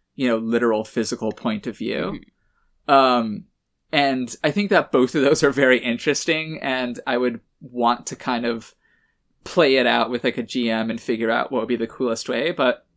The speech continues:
Speaker 1: I was hunting for as many of the cool, um, you know, morph and ego traits as I could that weren't just, like, you get a plus ten bonus to this thing.
Speaker 2: Mm-hmm.
Speaker 1: And that was one that I thought was very interesting.
Speaker 2: Yeah,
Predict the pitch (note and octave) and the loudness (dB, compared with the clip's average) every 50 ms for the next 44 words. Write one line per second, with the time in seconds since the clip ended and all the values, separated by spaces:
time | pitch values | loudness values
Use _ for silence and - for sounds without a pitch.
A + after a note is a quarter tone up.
0 | _ _ _ _ _ _ _ _ _ _ - - F#3 G3+ A#3+ A#3 - - F3 E3+ | _ _ _ _ _ _ _ _ _ _ -8 0 4 4 4 4 4 0 -2 -2
1 | D#3+ E3 D3+ - - D3 C#3 B2+ - C3 B2 B2 C3+ B2 A#2+ - B2+ A#2 - - | -2 -4 -6 -2 2 2 2 2 2 0 -2 0 2 0 0 0 0 -4 -4 -6
2 | - C3+ C3 B2+ B2+ B2 B2 A#2+ A#2 - _ _ _ _ _ _ _ _ - C#3+ | -4 0 2 4 6 6 4 2 0 -6 _ _ _ _ _ _ _ _ -2 0
3 | C3 B2+ A#2+ A#2 A2+ A2 G#2+ G#2 - - _ _ - D#3 C#3+ C3 A#2+ A2+ A2 - | 2 4 2 2 0 -2 -8 -10 -12 -16 _ _ -4 -2 0 0 0 0 -2 -4
4 | - _ _ _ _ _ _ _ _ _ _ _ E3+ C#3+ C3 B2+ B2+ B2 - - | -8 _ _ _ _ _ _ _ _ _ _ _ -4 0 2 2 2 2 -2 -10
5 | - D3 C3 A2+ B2+ B2 A#2 C3+ B2+ - - - B2 A#2 - - B2 A#2+ A2 G#2+ | -10 -8 -6 -4 -4 -2 0 0 0 0 0 -2 -2 0 0 -2 -4 -4 -6 -6
6 | - - - B2 A#2+ B2 A#2+ - - - B2 A#2+ A2+ A2 - - A#2+ - - A#2 | -8 -6 -4 0 0 0 0 -2 -4 -2 -2 -4 -4 -4 -6 -8 -8 -4 -4 -6
7 | A2+ - B2+ A#2 - A#2 A2+ A2 - - A2+ - - - - A2+ A2 - - A2+ | -6 -4 -8 -6 -4 -6 -6 -6 -6 -8 -8 -8 -8 -10 -10 -10 -8 -8 -8 -8
8 | A2+ A#2 - - B2+ C3+ A#2+ A#2+ - - D#3 D#3 D#3+ E3 D#3+ D3 C3+ C3 C#3 _ | -8 -8 -10 -12 -10 -10 -10 -10 -8 -10 -8 -8 -8 -8 -10 -14 -16 -20 -20 _
9 | _ _ _ _ _ - D3+ C3+ B2+ A2 C3 B2+ A2 B2+ A#2+ A#2 B2+ B2 A#2 A2+ | _ _ _ _ _ -4 -2 -2 0 2 2 2 2 2 0 0 0 0 0 0
10 | C3+ B2 A#2 A#2+ A#2 - - - B2 A2+ A#2+ A2+ - - - - D2 C#2 - - | 0 2 2 2 2 0 -2 -4 -4 -4 -4 -6 -6 -10 -8 -8 -8 -8 -8 -10
11 | - - - - - - - F3+ - _ _ A3+ G3+ | -12 -14 -14 -14 -14 -16 -16 -18 -18 _ _ -20 -18